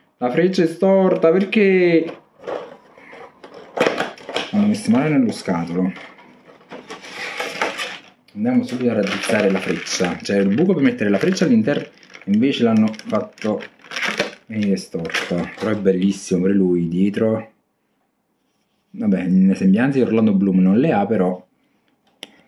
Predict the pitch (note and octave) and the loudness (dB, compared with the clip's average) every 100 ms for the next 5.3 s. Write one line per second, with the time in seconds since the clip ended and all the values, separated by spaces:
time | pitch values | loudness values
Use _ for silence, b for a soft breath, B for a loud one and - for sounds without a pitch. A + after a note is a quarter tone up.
0 | B B _ _ F#2+ F#2+ A#2 A#2 - E2 | B B _ _ -2 0 2 0 -4 -6
1 | - E2 D#2 D#2+ - _ _ _ _ _ | -6 -6 -8 -10 -14 _ _ _ _ _
2 | _ _ _ _ _ _ - F#2+ - G2+ | _ _ _ _ _ _ -18 -18 -10 -10
3 | G2 - - G2 F#2+ F2 F2 F#2+ A2+ B2+ | -10 -16 -6 -2 -2 -4 0 2 2 -2
4 | C#3 C#3+ C#3+ C#3 F#2+ F2+ A2 C3 C3 C3 | -4 -6 -6 -2 -2 0 2 2 2 4
5 | C3+ C3+ | 2 2